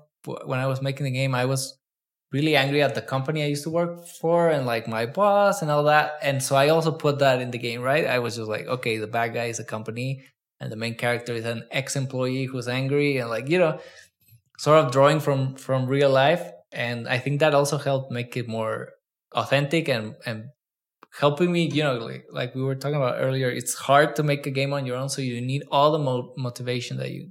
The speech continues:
you can have. There's people who can take four or five years and not give up and they just make a great, massive game.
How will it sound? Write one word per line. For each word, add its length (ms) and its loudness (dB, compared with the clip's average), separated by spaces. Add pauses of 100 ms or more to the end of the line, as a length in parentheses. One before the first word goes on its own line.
you 140 -10
can 140 -10
have. 220 -4 (380)
There's 160 2
people 220 0
who 200 -6
can 220 -2
take 220 -2 (300)
four 200 4
or 160 -4
five 240 2
years 320 0
and 240 -8 (100)
not 300 -4
give 160 -4
up 220 -2
and 120 -8
they 100 -8
just 180 -14
make 180 -10
a 60 -14 (360)
great, 460 -4
massive 440 -8
game. 320 -4